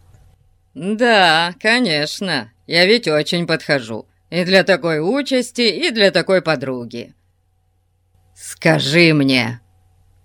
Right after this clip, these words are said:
добавил он еще более ожесточенно, «в каких это моих чертах, в каких модуляциях моего голоса, в каких моих чувствах, которые я сейчас выражал словами,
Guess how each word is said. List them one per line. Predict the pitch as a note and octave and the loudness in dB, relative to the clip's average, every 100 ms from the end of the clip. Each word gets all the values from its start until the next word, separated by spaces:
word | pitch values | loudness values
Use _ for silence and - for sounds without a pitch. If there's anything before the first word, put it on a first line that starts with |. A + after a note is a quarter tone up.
| _ _ - | _ _ -8
добавил | F#3+ A#3+ A#3 F#3 C#3 B2+ B2+ | -2 0 2 2 2 2 2
он | F3 F#3 | 2 2
еще | D#3 D3 D3 - E3+ G#3+ | 2 2 0 2 2 4
более | A3 G#3+ F#3 | 4 6 4
ожесточенно, | D#3 D3+ - D3 - C3+ A#2 A2+ A#2+ A#2+ - _ _ _ _ _ _ _ _ _ | 2 -2 -2 -4 -4 -6 -4 -4 -8 -10 -14 _ _ _ _ _ _ _ _ _
«в | _ _ | _ _
каких | F3+ F3+ F3 G#3 F3 - | -2 -2 0 0 0 -2
это | C#3+ - C3 | -6 -6 -6
моих | D3 E3+ E3 | -2 -2 -4
чертах, | - F3 D3+ F#3 D#3+ B2 _ _ _ _ _ _ _ _ | -4 -6 -2 2 2 0 _ _ _ _ _ _ _ _
в | - | -20
каких | - E3 - D#3 B2+ - | -2 -2 0 -6 -6 -6
модуляциях | C#3 C#3 D3+ D3+ C#3 C#3+ C3 | -6 -2 -2 -2 -2 -6 -4
моего | C#3+ D3+ D3+ | -4 -2 -2
голоса, | C3+ D#3 C3 A#2 - - A2 _ _ _ _ _ _ _ | 0 0 0 -4 -10 -16 -18 _ _ _ _ _ _ _
в | - - | -20 -2
каких | G#3+ G#3 - C4+ A#3+ C3+ - | 0 0 -2 -4 -2 -4 -4
моих | C3+ E3 E3+ - | 0 0 -2 -6
чувствах, | - G#3+ C4 F#3 - B2 F#2+ - - | -6 -2 -2 -4 -10 -12 -12 -14 -12
которые | D3+ D#3 E3 E3 | -8 -6 -4 -2
я | D#3+ | -2
сейчас | E3 E3 C#3+ F3 E3 D3 | -2 -4 -2 -2 -2 -4
выражал | D3+ D#3+ D3 F#3 - | -4 -4 -2 -4 -4
словами, | D#3 C#3+ C3+ G3 F#3+ B2 G2 | -6 -4 0 0 -2 -8 -14